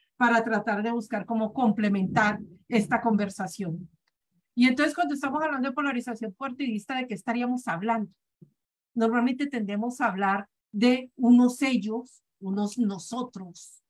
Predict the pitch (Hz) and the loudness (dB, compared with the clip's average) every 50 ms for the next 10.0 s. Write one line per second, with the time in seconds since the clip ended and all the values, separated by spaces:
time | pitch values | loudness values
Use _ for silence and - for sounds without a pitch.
0 | _ _ _ _ _ _ _ - 240 220 214 214 233 226 214 220 220 220 - - | _ _ _ _ _ _ _ 0 0 2 2 2 0 -2 0 -2 -4 -4 -4 -4
1 | 226 226 - 208 180 175 - - 240 220 247 240 226 - - 294 262 247 208 262 | -6 -6 -6 -8 -10 -10 -8 -4 0 0 0 0 0 -2 0 0 2 2 2 0
2 | 254 247 247 - 240 220 233 233 214 - 262 262 247 247 - 233 226 226 226 233 | -2 -4 -4 -4 -4 -2 -2 -2 -4 -4 -2 -2 -2 -2 -2 0 2 2 2 2
3 | 220 226 214 - _ _ _ _ _ 254 240 226 214 - - 233 208 - _ - | 2 0 -4 -6 _ _ _ _ _ 2 2 2 2 0 -2 -4 -4 -2 _ 2
4 | 240 226 233 247 247 240 254 254 233 233 226 214 - - _ _ - - _ _ | 2 4 4 2 2 2 2 4 4 4 2 0 -4 -10 _ _ -20 -20 _ _
5 | _ - 254 240 226 240 240 208 240 240 233 233 220 - 240 208 - 233 226 226 | _ -2 -2 0 0 0 -2 -2 -4 -6 -6 -6 -8 -10 -10 -8 -6 -6 -4 -2
6 | 240 247 247 240 254 - - 214 220 220 220 - 285 277 277 - - - - - | 0 -2 -2 -2 -6 -10 -8 -4 -4 -4 -4 -4 -4 -6 -6 -8 -14 -20 -20 -20
7 | _ _ _ _ _ _ _ _ _ _ _ _ _ _ _ - 226 226 220 208 | _ _ _ _ _ _ _ _ _ _ _ _ _ _ _ 0 2 2 2 2
8 | - - - - - 311 302 311 285 - 247 220 220 247 226 208 240 254 240 220 | 2 2 2 2 0 -4 -4 -6 -6 -6 -6 -6 -4 -4 -4 -2 -2 -2 -4 -4
9 | 214 185 202 240 247 240 247 254 247 254 247 233 214 196 180 175 180 196 202 226 | -4 -2 0 2 2 2 2 2 0 0 0 0 0 -2 -4 -2 -2 0 0 0